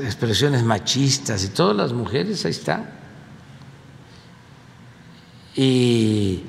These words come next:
en el maltrato a animales, ahí está. Mm, también quienes defienden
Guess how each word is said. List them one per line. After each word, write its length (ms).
en 140
el 100
maltrato 540
a 40
animales, 720
ahí 120
está. 340
Mm, 1800
también 420
quienes 300
defienden 560